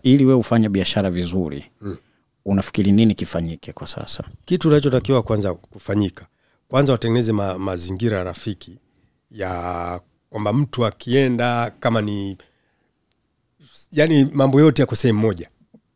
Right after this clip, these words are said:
Speaker 2: Mfano, sasa hivi ukienda pale, utakwenda T R A, kuna wale wako, ah, kuna watu wanaitwaje, wa-, watu wa viwango,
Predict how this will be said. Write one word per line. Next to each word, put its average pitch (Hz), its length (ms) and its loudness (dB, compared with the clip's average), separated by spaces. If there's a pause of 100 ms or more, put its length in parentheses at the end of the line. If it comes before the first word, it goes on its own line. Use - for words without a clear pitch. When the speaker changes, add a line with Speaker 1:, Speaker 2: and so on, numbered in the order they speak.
Speaker 2:
Mfano, 131 240 0
sasa 123 140 0
hivi 117 180 2
ukienda 117 340 0
pale, 104 200 0
utakwenda 104 300 0
T 107 160 -4
R 101 80 0
A, 104 300 0 (300)
kuna 104 260 -4 (420)
wale 113 240 0
wako, 98 720 -6 (520)
ah, 92 360 -6 (400)
kuna 104 140 -8
watu 104 260 -8
wanaitwaje, 101 480 -4
wa-, 90 540 -10
watu 101 280 -6
wa 104 60 2
viwango, 104 560 -2